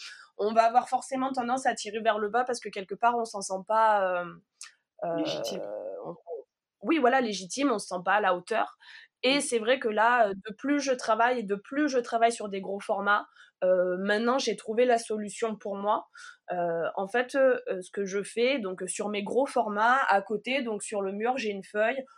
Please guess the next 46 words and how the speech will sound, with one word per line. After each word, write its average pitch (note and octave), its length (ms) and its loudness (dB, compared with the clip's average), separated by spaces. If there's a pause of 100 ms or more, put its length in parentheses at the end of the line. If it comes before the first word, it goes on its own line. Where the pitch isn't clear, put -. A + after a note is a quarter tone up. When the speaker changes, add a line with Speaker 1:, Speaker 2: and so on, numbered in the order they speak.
(120)
Speaker 1:
où G3+ 160 -4
au - 20 -2
fur C4+ 240 -2
et C4+ 40 4
à B3 100 4
mesure, A#3+ 400 -2
en A3+ 60 0
fait, B3 200 -2
je G#3 140 -2
note A#3 380 0
les G#3 260 -2
heures A3+ 200 4
que G#3 100 -4
je - 120 -10
passe F#3+ 260 -2
dessus. F#3+ 460 -8 (360)
Et G3+ 80 -2
du F3+ 120 -6
Speaker 2:
Mm. D#3 40 -8
Speaker 1:
coup, C4 200 -4
il B3 60 -2
y A#3+ 60 4
a G#3 80 6 (120)
pas, B3 380 6
euh, F#3+ 180 2
de F#3+ 160 -4
questionnement G#3+ 720 -4
de A3 320 -2
est-ce G#3+ 180 -4
que B3 220 -4
je G#3+ 180 -4
vais, G#3+ 400 -4
euh, G3+ 100 0
baisser G#3 340 -2
mon G#3+ 180 -4
prix A#3+ 320 -8
ou G#3 80 -8
pas. A3 320 4
Non, G#3 300 -4
maintenant, G3+ 520 -2
c'est G#3+ 420 -6 (460)
j'ai A3 200 0
passé A3+ 480 0
tant C4 180 4
d'heures B3+ 300 2
dessus, A3+ 520 -8